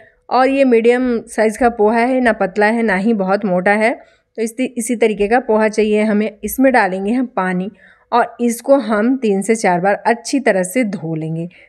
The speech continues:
ताकि पोहा जो है ना, वो अच्छे से फूल जाए। तो यहाँ पर इसको मैंने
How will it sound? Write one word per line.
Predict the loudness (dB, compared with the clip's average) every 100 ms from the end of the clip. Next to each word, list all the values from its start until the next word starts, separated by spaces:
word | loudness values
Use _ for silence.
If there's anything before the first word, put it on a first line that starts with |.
| _
ताकि | -2 0 -4
पोहा | -2 0 2 0
जो | 0 0
है | 0
ना, | 0 0
वो | 2
अच्छे | 2 0 -4 -4
से | 0 0 -2 -8
फूल | -8 -6 -6
जाए। | -6 -6 -8 -12 _ _ _ _
तो | -4
यहाँ | 0 0 2
पर | 2
इसको | 0 0 0
मैंने | 2 2 2